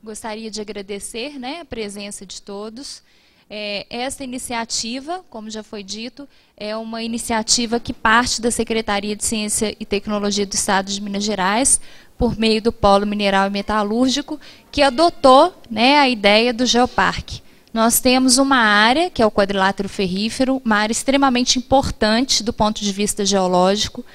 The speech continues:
reconhecida internacionalmente,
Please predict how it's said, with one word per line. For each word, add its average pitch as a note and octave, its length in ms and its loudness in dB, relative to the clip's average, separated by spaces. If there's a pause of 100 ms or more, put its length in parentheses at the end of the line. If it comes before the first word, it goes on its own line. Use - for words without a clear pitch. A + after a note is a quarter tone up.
(340)
reconhecida C4+ 960 4
internacionalmente, B3+ 1400 2